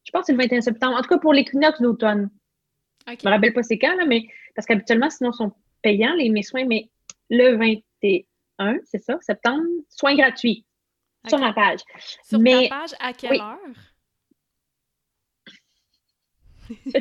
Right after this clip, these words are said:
Speaker 1: sais pas.
Speaker 2: OK, fait qu'on,
Speaker 1: <laughs>
Speaker 2: les gens, ils ont juste à aller, euh,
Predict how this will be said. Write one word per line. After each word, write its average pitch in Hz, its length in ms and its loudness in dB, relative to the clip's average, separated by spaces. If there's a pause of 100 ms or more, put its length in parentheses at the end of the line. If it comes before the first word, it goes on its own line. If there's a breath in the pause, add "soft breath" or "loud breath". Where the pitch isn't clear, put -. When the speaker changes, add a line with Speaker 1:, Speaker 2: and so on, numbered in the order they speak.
Speaker 1:
sais 294 120 0
pas. - 280 -4 (1300 loud breath)
Speaker 2:
OK, 277 80 -4
fait 277 240 -2
qu'on, 285 260 -8
Speaker 1:
<laughs> 381 280 -2
Speaker 2:
les 262 160 -6
gens, 285 220 -6
ils 302 60 -6
ont 269 100 -6
juste 311 220 -12
à 302 60 -8
aller, 269 400 -10
euh, 214 480 -10